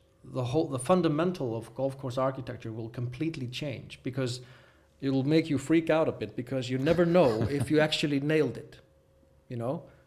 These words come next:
Speaker 1: okay, I, I found a way to make it work with seven holes. I found a way to make it work with eleven holes. I found a way to mo-, make it work with even twelve or eighteen. But I never know, you know, is this the optimal design?
Speaker 2: Right.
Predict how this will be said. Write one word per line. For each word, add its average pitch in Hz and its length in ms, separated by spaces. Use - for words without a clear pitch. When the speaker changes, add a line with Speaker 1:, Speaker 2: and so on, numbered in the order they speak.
Speaker 1:
okay, 120 200
I, 196 260
I - 20
found 160 300
a 147 40
way 147 120
to 135 80
make 131 180
it 117 100
work 120 240
with 117 140
seven 151 260
holes. 196 300
I 113 60
found 110 260
a 107 60
way 107 140
to 107 100
make 107 200
it 120 160
work 107 200
with 98 100
eleven 120 380
holes. 202 360
I 110 100
found 107 260
a - 20
way 101 160
to 101 80
mo-, 107 160
make 107 120
it 113 80
work 123 140
with 127 160
even 143 220
twelve 156 280
or 165 60
eighteen. 165 380
But 143 180
I 143 100
never 208 340
know, 196 440
you 143 100
know, 127 340
is 165 200
this 196 180
the - 220
optimal 160 580
design? 143 380
Speaker 2:
Right. 71 260